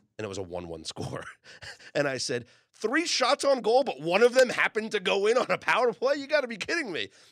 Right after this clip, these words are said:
But, uh, yeah, to see Boston play the way that they did last night and lose, I gotta think tomorrow is the,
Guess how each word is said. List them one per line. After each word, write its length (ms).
But, 200
uh, 380
yeah, 200
to 80
see 220
Boston 440
play 220
the 100
way 160
that 120
they 100
did 260
last 300
night 260
and 160
lose, 540
I 40
gotta 380
think 320
tomorrow 480
is 140
the, 80